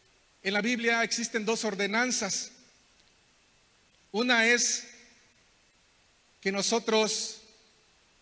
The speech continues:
celebremos la cena del Señor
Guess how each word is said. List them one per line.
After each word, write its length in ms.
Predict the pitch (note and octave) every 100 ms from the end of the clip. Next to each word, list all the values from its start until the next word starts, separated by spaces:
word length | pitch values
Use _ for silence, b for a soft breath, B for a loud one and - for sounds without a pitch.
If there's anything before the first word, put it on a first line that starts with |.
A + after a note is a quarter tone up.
| _ _ _ _ _ _ _
celebremos 680 | - G#3 G3+ G3 A#3+ A#3 - - - - -
la 180 | F3
cena 320 | F3 A3 B3+ A#3+
del 140 | G3+
Señor 420 | - F#3+ G3 B3+